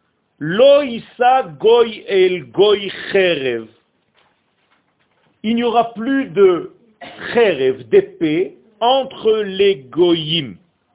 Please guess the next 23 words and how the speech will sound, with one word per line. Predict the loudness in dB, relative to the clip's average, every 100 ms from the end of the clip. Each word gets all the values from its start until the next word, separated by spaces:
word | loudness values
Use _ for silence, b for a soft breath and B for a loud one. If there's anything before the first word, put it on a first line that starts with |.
| _ _ _ _ _ -18 -6
Pourquoi ? | -2 -2 0 0 0 -2 -12 _ -12
Mais | -8
tout | -6 -6
simplement | -4 -6 -6 -6 -6
parce | -6 -10 -12
qu'il | -12
y | -8
aura | -4 -4 -6
un | -8 -6
langage | -6 -4 -4 -2 0 0 0 -4 -10 _
commun | -4 -4 -4 -10 -14 _ _ _ _ _ _ _ _ _ _ _ _
qui | -6 -4
est | -2
familial. | -4 -4 -6 -10 -10 -10 _ _ _ _ _ _ _ -2
Et |
là, | 0 0
je | 0
veux | 2 2
rentrer | 2 -2 -4 -6 -4
dans | -4 -4 -4
un | -4
nouveau | -4 -4 -2 -2
détail, | -4 -4 -4 -4 -6